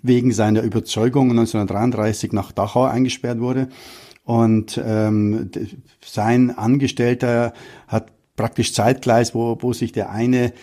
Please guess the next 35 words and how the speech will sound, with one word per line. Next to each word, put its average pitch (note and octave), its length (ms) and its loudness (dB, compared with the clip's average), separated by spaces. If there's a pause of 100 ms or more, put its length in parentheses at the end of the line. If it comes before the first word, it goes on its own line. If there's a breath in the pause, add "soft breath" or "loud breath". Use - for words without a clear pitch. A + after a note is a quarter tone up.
(260 soft breath)
gegen B2+ 640 2
die B2 140 0
Nazis A2+ 460 0
gewendet A#2 420 0
hat, A2 200 -2
den G#2 160 -2
Adolf A2 320 -2
Hitler A#2+ 280 -2
im G2+ 140 0
Löwenbräu-Keller A#2+ 840 0
gesehen A2+ 340 2
und, A2 240 0
äh, A2 260 0
ist - 200 -6
zum A2+ 100 0
überzeugten G#2+ 520 -2
Nationalsozialisten G2+ 920 -4
geworden. F#2+ 160 -6 (220 loud breath)
Das - 180 -4
war A2 100 2
die A2+ 240 2
ursprüngliche C3+ 580 2
Geschichte, A#2 360 -2
die G2 60 -4
ich - 80 -6
schreiben F#2+ 260 -4
wollte G#2+ 300 -4 (340 loud breath)
und G2+ 100 -2
hab A2 160 -2
bei G#2+ 80 0
der G#2 100 0
ganzen A#2 320 -2
Recherche G#2+ 460 -2
immer A2+ 160 0
festgestellt, G#2+ 640 -4